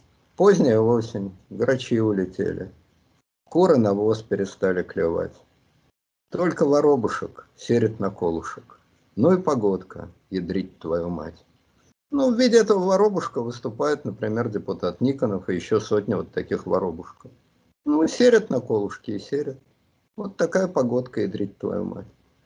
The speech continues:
А, м, что там у Славы фон Риббентропа, э, в семейном альбоме? Ну, я думаю, что он же свободомыслящий человек.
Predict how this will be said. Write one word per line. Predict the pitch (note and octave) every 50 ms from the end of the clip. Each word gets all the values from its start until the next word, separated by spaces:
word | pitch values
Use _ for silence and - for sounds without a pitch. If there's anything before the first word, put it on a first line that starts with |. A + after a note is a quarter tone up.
| _ _ _ _ _ _ _ _ _ _
А, | - A2 A#2 B2+ B2 B2 B2 B2 A#2
м, | A2+ A#2 A#2 - G2 G2 F#2+ F#2 G#2 G#2 G#2+ G#2
что | - - - - D#3+ D#3
там | D#3 D#3+ C#3 B2+ B2+ B2 A2+
у | E2+ E2 A#2
Славы | A2 - - C3 B2+ B2+ B2+ A#2+ A2+
фон | A2 - - A#2+ A2+ A2
Риббентропа, | A2+ G#2 G2 A2 G#2+ G2 - - A2 G#2 G2+ - G#2 G2 G2+ G#2 G#2+ -
э, | - G2 F#2+ F#2
в | -
семейном | - - - G#2+ G#2 G#2+ G#2 G#2 G2+ G2 G2+ G2 F#2+ - -
альбоме? | - G#2 A2 A2+ B2+ E3 G3 G#3 F#3 C#3+ G#2 G2+ G2+ G2 - _ _ - - - _ - - _ _ _ _ _ _ _
Ну, | - E4+ E4+ E4 D#4
я | C#4+ B3
думаю, | F3+ F3+ F#3 F#3 F3 D#3+ B2+
что | - - - C3
он | C3+ C3
же | A2+ B2+ A#2+ A#2 A#2 A#2 A2+ - _
свободомыслящий | - - - A#2+ A#2 A#2 B2 A2 B2 C3+ D3+ F3 F3+ - - A#2+ A2 - - F#2+
человек. | - - - - - - - - - - - -